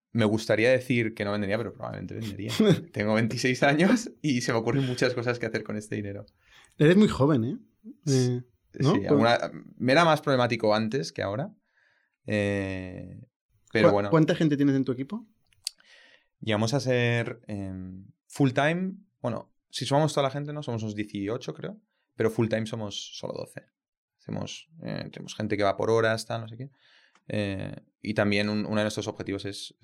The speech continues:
Speaker 1: cuantos menos mejor. Porque nosotros somos muy hands-on, nos mola meternos muchísimo con el producto hasta el fondo. Eh, porque nos gusta mucho dinamizar y, y aportar, creemos que todavía aportamos mucho valor en este aspecto, porque no,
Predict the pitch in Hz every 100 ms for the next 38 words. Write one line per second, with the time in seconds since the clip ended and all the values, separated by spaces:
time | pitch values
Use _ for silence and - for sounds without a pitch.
0 | - - 98 95 - - - - - -
1 | _ _ _ _ _ _ - 104 98 98
2 | 98 107 107 110 110 107 104 101 123 170
3 | 185 104 107 98 104 104 104 104 98 107
4 | 107 104 98 - 110 104 98 95 - _
5 | _ - 98 92 - 101 107 - 104 -
6 | 98 92 113 117 156 214 _ _ _ _
7 | _ _ _ - 104 98 92 76 - _
8 | - 110 104 98 107 - 113 123 117 110
9 | 104 101 - 110 117 110 104 - 98 101
10 | 98 104 101 98 _ - 101 104 - 107
11 | 101 104 98 104 104 107 101 98 98 98
12 | - - 107 - - - 104 - - -
13 | -